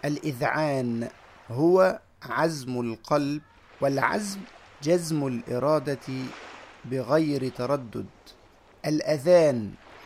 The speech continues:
في اللغة هو مطلق الإعلان، وفي الشرع هو الإعلام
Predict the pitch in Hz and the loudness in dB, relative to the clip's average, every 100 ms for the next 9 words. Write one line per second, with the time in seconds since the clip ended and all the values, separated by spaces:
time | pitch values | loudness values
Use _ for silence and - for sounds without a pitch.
0 | - 170 180 208 233 240 233 - - - | -4 0 2 4 6 4 0 -10 -20 -20
1 | - 131 175 175 165 202 - - 160 180 | -10 2 6 8 8 4 -2 -4 0 0
2 | - 156 - 120 127 123 107 107 - - | 0 -4 -2 -2 2 0 0 -6 -10 -14
3 | - - 135 143 - - 208 190 139 - | -10 -6 -4 -4 -4 2 4 4 0 -6
4 | - - - - 151 151 - 131 131 156 | -14 -20 -16 -2 2 2 2 0 2 6
5 | 185 185 185 185 | 6 6 2 -2